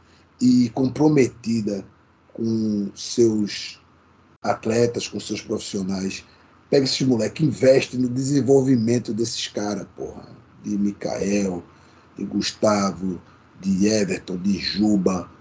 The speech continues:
próprio Maílson mesmo, de Everton Felipe, que perdeu o pênalti hoje, mas,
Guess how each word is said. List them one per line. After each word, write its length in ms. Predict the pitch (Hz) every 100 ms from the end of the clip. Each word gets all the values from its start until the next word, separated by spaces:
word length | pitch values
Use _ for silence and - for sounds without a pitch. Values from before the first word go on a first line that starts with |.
| - - - - - - - -
próprio 300 | 139 127 117
Maílson 460 | 110 101 107 - 87
mesmo, 400 | 98 104 101 104
de 160 | 117
Everton 340 | 120 117 113 120
Felipe, 520 | - 101 104 107 -
que 80 | -
perdeu 320 | 107 101 104
o 40 |
pênalti 380 | 101 104 101 110
hoje, 200 | 107 104
mas, 480 | 107 104 104 -